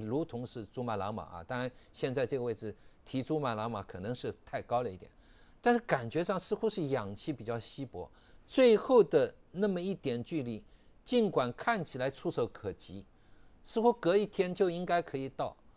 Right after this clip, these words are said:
但是每次我们看到利好来临的时候，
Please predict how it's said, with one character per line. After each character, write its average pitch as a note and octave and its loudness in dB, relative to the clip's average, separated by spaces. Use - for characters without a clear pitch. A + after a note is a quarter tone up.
但 F#3+ -2
是 G3+ 0
每 D3 4
次 - 2
我 C3 2
们 B2+ -4
看 C3+ -8
到 A#2+ -2
利 C#3 0
好 F2+ -8
来 F2+ -2
临 A2+ -4
的 G#2+ -6
时 - -14
候， E2 -14